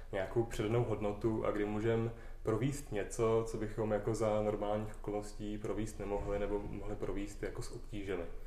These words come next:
A, a pak to využití už je jako velmi široký. Máme rehabilitační aplikace, eh,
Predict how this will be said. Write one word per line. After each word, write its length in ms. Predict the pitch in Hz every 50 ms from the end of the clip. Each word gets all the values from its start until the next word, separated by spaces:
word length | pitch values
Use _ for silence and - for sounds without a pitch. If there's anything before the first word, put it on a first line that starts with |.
| - - - - - - - - - - - -
A, 420 | 95 92 90 90 90 90 90 - - - - - - - - - - -
a 340 | 101 95 92 92 95 92 95 101 - - -
pak 180 | 95 90 -
to 120 | - - 110
využití 800 | 110 110 107 107 104 - - - - - 110 107 107 107 110 110
už 180 | 107 101 -
je 60 | 117 107
jako 180 | 107 - 113
velmi 240 | 110 107 107 113 113
široký. 800 | - - - 101 98 - - - 107 104 107 107 107 110 - - - - - - - - - - - - - - - - - - -
Máme 500 | 113 104 101 101 98 101 98 95 95 98
rehabilitační 640 | 101 98 104 104 107 110 107 107 104 - - - 107
aplikace, 540 | 101 - 101 101 - 101 95 - - - 104 101
eh, 200 | 101 101 104